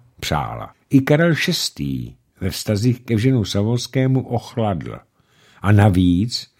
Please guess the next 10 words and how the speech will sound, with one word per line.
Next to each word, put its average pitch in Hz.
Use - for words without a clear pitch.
v -
roce 107
sedmnáct 135
set 135
devatenáct 85
pr-, 95
byl 104
to 123
právě 117
prin-, 131